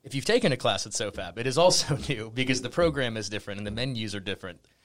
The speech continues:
The recipes are different, but also just the, the overall outlook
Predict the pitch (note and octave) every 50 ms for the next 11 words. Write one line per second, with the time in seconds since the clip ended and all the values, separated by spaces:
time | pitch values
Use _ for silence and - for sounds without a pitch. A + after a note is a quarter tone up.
0 | _ _ _ _ - A#2 A#2 D3 D#3 - - D3 C3+ - A2 G#2 G2 G#2+ G#2 G2
1 | G2+ F#2+ - - G2 F#2+ - A2+ C3 - C#3 D#3 E3+ - - E3 B2+ B2 B2+ -
2 | - - G#2+ G#2 G#2+ G#2 G#2 G#2 G#2 A2+ - C#3 C#3+ C#3+ B2+ B2 A#2+ A#2+ A2+ A#2
3 | A#2 A2+ A2 A2+ A2 A2 G#2+ G#2 _ _ _ _ _ _ _ _ _ _ _ _
4 | _ _ _ _ _ _ _ _ _ _ _ _ _ _ _ _ _ _ _ -
5 | C#3+ D#3 D3+ C#3+ B2+ A#2 G#2 G2 -